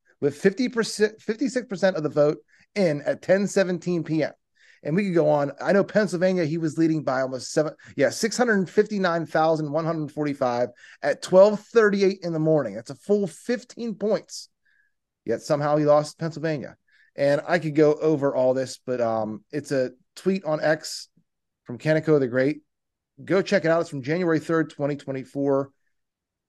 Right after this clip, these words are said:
Um, and we can't allow this to happen again because, you know, they're gonna try. And it, it tells you, Mark, all the hundred four thousand ballot in, ballot image and files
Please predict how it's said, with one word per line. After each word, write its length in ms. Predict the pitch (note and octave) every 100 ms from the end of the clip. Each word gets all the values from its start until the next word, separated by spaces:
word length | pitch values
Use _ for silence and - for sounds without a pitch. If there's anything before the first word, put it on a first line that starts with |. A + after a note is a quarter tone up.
| _
Um, 560 | G#2 G#2+ A2 A2 A2 G#2+
and 140 | C#3+
we 100 | D#3+
can't 360 | E3 - B3+ B3+ _ _ _ -
allow 300 | C#3 E3+ D#3+
this 260 | E3 - - -
to 60 |
happen 300 | C#3 D#3+ D3+
again 340 | C3+ G#3 G#3+ F3
because, 760 | E3 F3 E3+ D3+ - - _ _ _ _ _ _ -
you 160 | D3 F3+
know, 440 | G#3 G3+ G3+ - _ _
they're 280 | B2+ C3+ D#3
gonna 180 | D3 C3+
try. 400 | - B2+ F#2+ - _ -
And 120 | F3
it, 180 | G#3 G3+ A3
it 140 | -
tells 280 | B3 D#4 G3+
you, 100 | F#3
Mark, 300 | E3+ D#3 -
all 280 | - F3 F#3
the 120 | F3
hundred 360 | - F#3 G#3+ G3+
four 220 | F#3+ G3+
thousand 460 | F#3+ F#3 F#3+ F3 E3
ballot 320 | E3 E3+ D#3+
in, 200 | F3 E3+ C3
ballot 300 | B2+ D#3 E3+ E3+
image 240 | F3+ E3
and 100 | D#3+
files 460 | - D#3+ D#3+ E3+